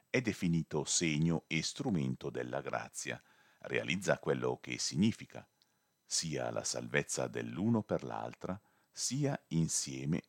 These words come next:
gli sposi, la salvezza per la Chiesa. Il matrimonio, quindi, è segno profetico perché annuncia, significa. Accettando di essere sacramento,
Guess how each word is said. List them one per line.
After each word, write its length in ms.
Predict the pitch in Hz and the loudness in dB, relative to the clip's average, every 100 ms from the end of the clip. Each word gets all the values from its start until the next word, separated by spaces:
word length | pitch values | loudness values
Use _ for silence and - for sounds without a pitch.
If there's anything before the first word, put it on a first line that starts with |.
| _ | _
gli 180 | - 87 | -2 -2
sposi, 600 | - - 57 58 - 92 - _ _ - | -2 -6 -6 -6 -4 -6 -6 _ _ 0
la 140 | 92 | 2
salvezza 520 | - 139 107 98 101 | 4 6 6 4 2
per 140 | - 82 | 4 4
la 140 | 80 | 2
Chiesa. 440 | - 58 58 60 - _ _ _ _ _ _ _ _ _ _ _ _ _ _ _ _ - | 0 -12 -10 -14 -16 _ _ _ _ _ _ _ _ _ _ _ _ _ _ _ _ 0
Il 140 | 120 | 4
matrimonio, 580 | 110 98 104 64 67 80 | 4 6 4 4 2 -2
quindi, 420 | - 64 62 82 - _ | -2 -8 -6 -6 -8 _
è 180 | 85 76 | 0 0
segno 460 | - 123 120 87 73 | 2 4 6 4 2
profetico 600 | - 80 120 - - - | -2 -2 -4 -6 -6 0
perché 360 | - - 76 | 0 0 -2
annuncia, 640 | 67 67 64 65 - - - _ _ _ | -2 -2 -2 -2 -4 -10 -18 _ _ _
significa. 880 | - - 101 95 76 - - - - _ _ _ _ _ _ _ _ _ _ _ | -6 2 6 6 4 0 -12 -20 -20 _ _ _ _ _ _ _ _ _ _ _
Accettando 580 | - - - - 190 110 | -4 -2 -2 2 4 4
di 160 | 76 82 | 4 4
essere 340 | - 76 67 | 4 0 -2
sacramento, 800 | - 87 - 69 57 58 - 78 | 2 0 2 0 0 -4 -6 -10